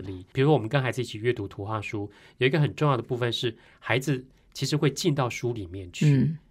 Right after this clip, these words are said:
Speaker 2: 嗯。
Speaker 1: 小朋友的阅读特质是他会进到书里面去，
Speaker 2: 嗯。
Speaker 1: 去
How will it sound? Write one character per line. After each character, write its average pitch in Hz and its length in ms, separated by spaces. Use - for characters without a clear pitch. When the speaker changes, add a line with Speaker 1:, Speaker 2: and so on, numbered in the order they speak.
Speaker 2:
嗯。 151 80
Speaker 1:
小 135 100
朋 208 140
友 233 40
的 160 80
阅 160 140
读 120 140
特 135 180
质 - 100
是 104 80
他 143 140
会 160 100
进 160 240
到 151 140
书 139 220
里 127 100
面 101 240
去， - 320
Speaker 2:
嗯。 135 240
Speaker 1:
去 160 100